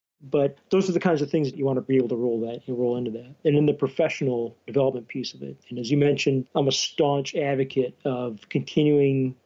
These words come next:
to develop yourself. None of us were put on the earth, you know, to crank through, get our engineering degree, maybe get our P E, high five somebody, and that's it. You're done. We were all put here to do work.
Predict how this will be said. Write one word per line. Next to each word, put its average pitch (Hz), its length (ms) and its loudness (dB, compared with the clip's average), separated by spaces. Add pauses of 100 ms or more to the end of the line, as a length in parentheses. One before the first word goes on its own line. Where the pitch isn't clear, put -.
to 127 600 2 (160)
develop 131 420 0
yourself. - 580 -12 (160)
None 139 180 2
of 147 120 2
us - 380 -2 (440)
were 131 80 2
put 151 240 2
on 143 160 2
the 131 100 2
earth, 180 440 0 (180)
you 127 160 -2
know, 120 80 -4
to - 120 -12
crank 147 380 0
through, 151 320 4
get 131 160 2
our 123 100 2
engineering 147 400 2
degree, 143 640 2 (400)
maybe 131 220 0
get 135 160 0
our 123 80 0
P - 220 -2
E, 147 640 4 (200)
high 139 200 0
five 135 360 0
somebody, 131 460 0
and 123 100 -4
that's 127 220 -4
it. - 240 -4
You're 131 120 0
done. 113 420 -6 (220)
We 147 100 4
were 135 180 6
all 139 160 0
put 143 200 0
here 131 340 4
to - 140 -8
do 131 160 4
work. 135 380 2